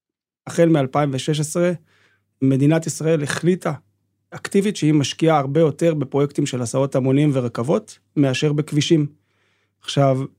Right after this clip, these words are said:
כשמסתכלים על המגה פרויקטים האלה, בין אם זה פרויקטים כמו מטרו, שהם בלב המטרופולינים, ובין אם פרויקטים של חיבור המטרופולינים של רכבות, יש בהם הרבה מעבר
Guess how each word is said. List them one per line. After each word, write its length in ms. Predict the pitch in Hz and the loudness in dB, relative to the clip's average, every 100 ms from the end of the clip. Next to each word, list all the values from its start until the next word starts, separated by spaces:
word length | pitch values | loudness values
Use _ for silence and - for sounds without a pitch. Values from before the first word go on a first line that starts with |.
| _ - | _ -12
כשמסתכלים 560 | - 123 123 123 180 180 | -6 -4 -4 0 2 2
על 80 | |
המגה 300 | 151 160 175 | 2 2 2
פרויקטים 460 | 175 156 170 - 175 | 0 0 0 0 2
האלה, 200 | 147 127 | 2 0
בין 200 | 123 139 | 0 2
אם 100 | 147 | 0
זה 100 | 135 | -2
פרויקטים 420 | 131 131 131 127 | -4 -4 -4 -6
כמו 200 | 127 127 | -4 -2
מטרו, 340 | 123 127 135 123 | 0 -2 -4 -8
שהם 200 | 120 117 | -6 -4
בלב 180 | 123 | -2
המטרופולינים, 600 | 135 131 123 - 139 160 127 | 0 -2 -4 -2 0 2 0
ובין 240 | 123 139 | 0 0
אם 80 | 143 | 0
פרויקטים 460 | 135 139 - 147 | -2 -4 -4 -4
של 180 | 139 131 | -4 -6
חיבור 360 | - 127 147 180 | -6 0 2 4
המטרופולינים 580 | 143 135 123 135 165 160 | 2 -2 -4 -2 0 -2
של 100 | 143 | -4
רכבות, 460 | 135 139 190 214 | -4 -2 -2 -2
יש 160 | 156 143 | -2 0
בהם 240 | 156 143 | 0 0
הרבה 340 | 127 131 151 170 | 0 0 0 2
מעבר 540 | 143 147 156 185 202 | 0 0 0 0 -2